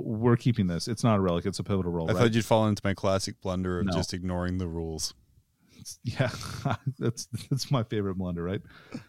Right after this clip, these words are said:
Speaker 1: Um, I think that character is awesome. I think it, you can make a troop master very fast. You can make him advance D three plus three and charge an extra six inches. So, like, he can move. He moves, like, probably, what, twenty-four inches minimum?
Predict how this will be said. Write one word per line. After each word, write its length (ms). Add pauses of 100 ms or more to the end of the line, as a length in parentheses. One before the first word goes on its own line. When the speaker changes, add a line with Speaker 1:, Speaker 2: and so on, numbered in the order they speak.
(180)
Speaker 1:
Um, 280
I 80
think 140
that 140
character 320
is 100
awesome. 380
I 60
think 160
it, 120
you 100
can 140
make 140
a 40
troop 220
master 260
very 220
fast. 420
You 100
can 120
make 180
him 60
advance 420
D 200
three 160
plus 240
three 220
and 120
charge 300
an 80
extra 240
six 260
inches. 400 (540)
So, 280
like, 220 (180)
he 200
can 260
move. 480 (460)
He 160
moves, 300
like, 260
probably, 480
what, 240
twenty-four 400
inches 400
minimum? 320